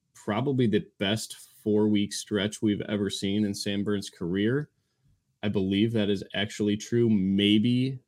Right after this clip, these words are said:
the start or the end, I guess the fall swing of twenty twenty-one looks pretty good too. And that's when he won the Sandersons, T fourteen at Shriners, T five, C J Cup,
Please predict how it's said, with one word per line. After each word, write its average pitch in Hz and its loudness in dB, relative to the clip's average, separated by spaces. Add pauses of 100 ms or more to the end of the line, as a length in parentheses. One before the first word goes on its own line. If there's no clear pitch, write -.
the 107 -4
start 104 0
or 110 2
the 87 -4
end, 107 0
I 104 -2
guess 104 -2
the - -8
fall 101 -2
swing 104 0
of 92 -6
twenty 101 0
twenty-one 101 -2
looks 104 -2
pretty 104 -2
good 101 2
too. 110 2 (400)
And 101 2
that's 95 0
when 95 2
he 95 4
won 95 2
the 101 2
Sandersons, 98 0 (320)
T 107 0
fourteen 98 0
at 85 -2
Shriners, 87 0
T 92 -4
five, 87 -2
C - -6
J 82 -2
Cup, 87 -4